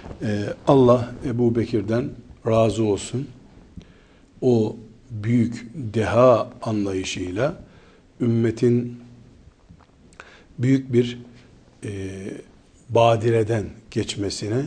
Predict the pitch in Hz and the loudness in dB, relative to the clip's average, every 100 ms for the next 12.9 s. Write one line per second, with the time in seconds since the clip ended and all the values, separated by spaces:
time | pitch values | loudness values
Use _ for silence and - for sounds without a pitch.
0 | - - _ _ - 110 104 - 104 98 | -8 -20 _ _ -8 -2 -2 0 -2 0
1 | 90 85 85 90 85 - - - - - | -4 -6 -12 -16 -20 -20 -20 -20 -20 -20
2 | _ - 202 156 - - 107 107 - - | _ 2 6 6 4 0 0 0 -8 -18
3 | - - - - - - - 110 101 98 | -20 -20 -20 -20 -20 -16 -10 -8 -8 -10
4 | 98 110 - - 107 101 135 135 127 156 | -12 -14 -14 -12 -8 6 6 6 0 0
5 | - - - - - _ _ _ _ _ | -6 -20 -20 -20 -20 _ _ _ _ _
6 | _ _ 113 117 139 139 110 95 85 113 | _ _ -4 2 6 6 4 0 -2 0
7 | 160 175 - - _ - - _ _ _ | 0 -2 -10 -20 _ -20 -20 _ _ _
8 | - - _ _ _ _ _ - - - | -20 -20 _ _ _ _ _ -20 -20 -8
9 | 113 131 147 156 120 104 98 90 87 - | 2 6 8 6 4 -4 -8 -8 -8 -12
10 | - - _ _ _ _ _ - 117 113 | -16 -20 _ _ _ _ _ -14 -8 -4
11 | 110 92 113 139 175 - - - 113 120 | -4 -4 2 4 4 -2 -16 -14 -6 -2
12 | 104 104 - 104 95 85 80 135 175 | -2 -2 -6 -10 -8 -10 -4 -2 -2